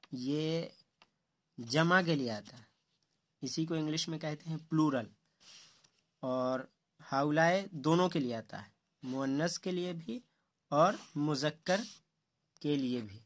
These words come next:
हाउलाए मुज़क्कर और मुअन्नस दोनों के लिए आता है और जमा है। बस हमें लफ्ज़ देखना है क्या है, उसी एतबार से भरना है।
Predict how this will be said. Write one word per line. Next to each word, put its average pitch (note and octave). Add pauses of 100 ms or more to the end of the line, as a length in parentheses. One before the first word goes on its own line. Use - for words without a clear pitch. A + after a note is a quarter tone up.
(640)
हाउलाए D#3+
मुज़क्कर D3+
और E3
मुअन्नस C#3+
दोनों C3
के D#3+
लिए D#3+
आता E3
है F3
और C3
जमा A2+
है। G2+ (500)
बस E3+
हमें F3+
लफ्ज़ E3
देखना E3
है F3
क्या C3+
है, F3 (240)
उसी D#3
एतबार C3
से G3+ (480)
भरना C#3+
है। G2+